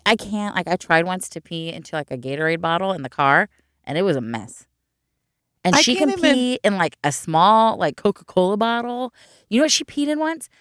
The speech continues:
Speaker 1: You know those snack size, like, Cheetos you can buy, like, the little tiny packs?
Speaker 2: No.
Speaker 1: She got it in one of those.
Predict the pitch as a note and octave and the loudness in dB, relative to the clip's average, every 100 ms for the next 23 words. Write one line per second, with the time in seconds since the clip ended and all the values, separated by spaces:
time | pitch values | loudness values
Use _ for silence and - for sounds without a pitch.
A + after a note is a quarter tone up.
0 | _ A3+ B3+ D4+ C#4+ - A3+ G3+ G#3+ - | _ 0 2 2 0 -2 -2 -2 -2 0
1 | A3+ A3+ G#3+ D3+ - - G#3 A3+ A#3 A3+ | 0 2 0 -2 -2 -6 0 2 2 0
2 | B3+ A3+ A3+ A3+ G3+ F#3 G3 F3+ - F3+ | 0 4 6 4 2 0 -2 -4 -6 -4
3 | G#3 - B3 B3+ C#4+ - - F3 E3+ D#3 | -2 0 2 2 -2 -8 -10 -2 2 4
4 | D3 D3 D3 C#3 G3 C4+ E4 F4 C4+ A#3 | 4 4 4 2 2 2 4 4 4 4
5 | A#3+ G3 C3+ E3 D#3+ D#3+ A2+ - | 4 2 0 2 4 4 0 -8